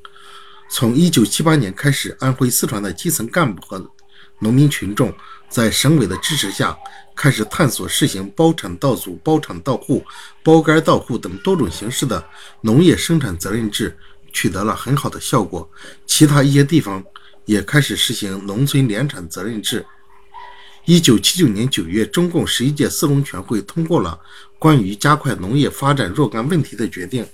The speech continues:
指出要保障基层干部和农民因时因地制宜的自主权，发挥其主动性。一九八零年五月，邓小平发表关于农村政策的谈话，肯定了包产到户这种形式，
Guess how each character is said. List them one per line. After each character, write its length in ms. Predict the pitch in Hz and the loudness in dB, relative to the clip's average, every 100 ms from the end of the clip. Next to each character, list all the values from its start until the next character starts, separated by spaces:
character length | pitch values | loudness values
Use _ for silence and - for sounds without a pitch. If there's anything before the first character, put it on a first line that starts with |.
| - - - - - | -20 -20 -20 -18 -6
指 160 | 110 | -4
出 220 | 95 - | -2 0
要 160 | 123 151 | 4 4
保 180 | - 90 | 2 -4
障 220 | 117 113 | -4 -4
基 160 | - 180 | -2 -2
层 160 | 110 | -2
干 260 | - 165 113 | 0 0 0
部 80 | 101 | -6
和 160 | 107 | -10
农 160 | 98 113 | -6 -2
民 300 | 127 92 - - - - - - - - - - - - - - - - | -2 -4 -12 -20 -20 -20 -20 -20 -20 -20 -20 -20 -20 -20 -20 -20 -20 -2
因 200 | 160 175 | 8 8
时 220 | 165 113 131 | 8 4 2
因 200 | 175 180 | 4 2
地 200 | 165 113 | 0 -2
制 180 | - | 0
宜 160 | 117 95 | -2 -2
的 160 | 127 101 | -2 -2
自 180 | - | 0
主 140 | 139 87 | -2 -2
权， 260 | - 90 - | -6 -8 -6
发 240 | - 127 | -2 0
挥 120 | 131 | 2
其 220 | 135 - 127 | 0 -2 -6
主 160 | - | -8
动 200 | - 143 | -2 0
性。 280 | - - 92 - - - - - | 0 -4 -4 -8 -20 -20 -18 -2
一 160 | 160 | 0
九 160 | 147 101 | 2 0
八 220 | - 147 | 0 0
零 140 | 120 107 | 0 -2
年 140 | 117 | -2
五 220 | 117 87 | -2 -4
月， 180 | 90 110 | -4 -4
邓 220 | - 160 | -4 -4
小 120 | 120 101 | -2 -4
平 200 | 92 98 | -8 -4
发 160 | 147 | -2
表 160 | 135 85 | -2 -4
关 220 | - 143 | -2 0
于 260 | 123 85 92 - - - - | 0 -2 -6 -10 -20 -16 -2
农 220 | 107 147 | 4 4
村 240 | 151 147 | 4 2
政 160 | 185 175 | 2 0
策 100 | 110 | -2
的 120 | 92 | -8
谈 200 | - 92 | -8 -10
话， 220 | - 135 - | -2 -2 -2
肯 200 | - 98 | -8 -8
定 100 | 95 185 | -2 -2
了 100 | 95 | 0
包 200 | 147 143 | 0 0
产 220 | 101 85 | -2 -6
到 180 | 156 123 | -2 -2
户 240 | - 139 | -2 -4
这 120 | 117 | -4
种 120 | 101 | -6
形 240 | 85 - 92 | -8 -10 -8
式， 320 | - 107 | -6 -6